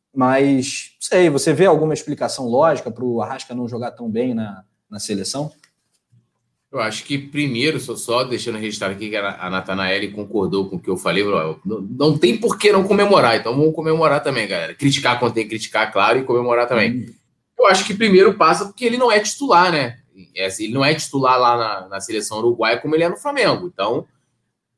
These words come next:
Speaker 2: o Arrascaeta, quando é acionado lá na seleção do Uruguai, ele é acionado no segundo tempo. Eu nem sei quanto a minutagem do Arrascaeta na, na seleção uruguaia. Sei que ele é, ele, ele é reserva,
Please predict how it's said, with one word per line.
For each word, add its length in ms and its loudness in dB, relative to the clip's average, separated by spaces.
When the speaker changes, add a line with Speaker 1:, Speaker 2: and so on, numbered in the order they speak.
Speaker 2:
o 160 0
Arrascaeta, 560 2
quando 320 4
é 120 4
acionado 760 0
lá 200 0
na 100 0
seleção 380 -4
do 80 -6
Uruguai, 600 2
ele 80 -14
é 40 -4
acionado 360 -2
no 60 -10
segundo 320 -12
tempo. 320 0
Eu 40 -2
nem 100 0
sei 260 -4
quanto 260 -8
a 60 -12
minutagem 800 -2
do 140 2
Arrascaeta 640 2
na, 200 4
na 120 4
seleção 400 2
uruguaia. 460 2
Sei 220 -10
que 140 -8
ele 100 2
é, 320 2
ele, 220 0
ele 600 2
é 80 2
reserva, 720 0